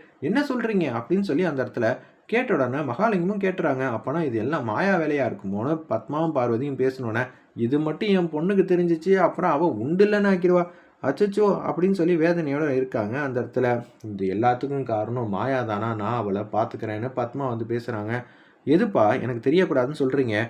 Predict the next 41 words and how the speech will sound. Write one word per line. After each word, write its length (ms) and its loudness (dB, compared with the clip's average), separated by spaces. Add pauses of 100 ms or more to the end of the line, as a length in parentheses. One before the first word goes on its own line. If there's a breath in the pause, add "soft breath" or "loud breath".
(240 loud breath)
எதுவா 280 6
இருந்தாலும் 320 4
ஆரம்பத்துல 440 2
சொல்லிடுங்கப்பா. 640 4
அப்பதான் 360 2
கடைசி 300 0
நேரத்துல 360 0
நான் 180 0
ஏதாவது 320 2
வந்து 200 -2
யோசிக்க 360 0
முடியும். 400 0
நீங்க 240 -2
ஏதாவது 360 2
இடக்குமுனக்கா 560 -2
வந்து 220 -2
கோத்து 280 0
விட்டுறாதீங்க" 580 0
அப்படின்னு 360 -4
சொன்னோன்னே, 300 0 (480 loud breath)
"இல்லம்மா, 520 4
அது 200 0
எப்படி 300 0
நான் 200 2
உன்கிட்ட 300 -4
சொல்றதுன்னு 520 -2
தெரியல. 240 2 (360 loud breath)
கடைசி 340 -2
நேரத்துல 600 -2
இது 140 -6
மாதிரிலாம் 380 2
உன்கிட்ட 320 -2
சொல்லியிருக்கணும்னு 600 0
சொல்லி 280 -2
யோசிக்கிறத 600 -2
விட 180 0
இப்ப 300 -4
நீங்க 220 -2
சொன்னீங்கன்னா 460 -4
கரெக்டா 360 0
இருக்கும். 300 -2